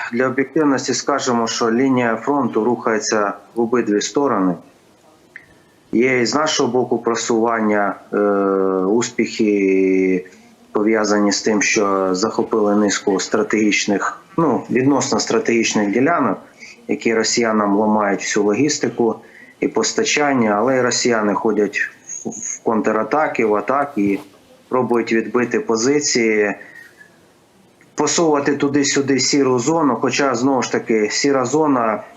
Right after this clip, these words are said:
ну, я кажу виключно про ті ділянки, де наші хлопці стоять, це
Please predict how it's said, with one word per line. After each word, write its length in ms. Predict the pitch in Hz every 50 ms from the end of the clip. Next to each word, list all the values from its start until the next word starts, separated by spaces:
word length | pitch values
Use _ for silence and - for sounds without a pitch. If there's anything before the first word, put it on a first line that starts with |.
| - -
ну, 100 | 123 127
я 160 | 135 131 127
кажу 280 | - - 127 - 135 131
виключно 460 | 127 131 123 131 120 - - 127 113
про 160 | - 120 120
ті 160 | 110 131 120
ділянки, 460 | 113 117 113 117 120 117 104 - - 110
де 180 | 107 113 113
наші 320 | 120 131 139 139 - 120 110
хлопці 380 | 110 113 113 104 - - 107
стоять, 300 | - - 113 104 98 -
це 240 | - 127 120 113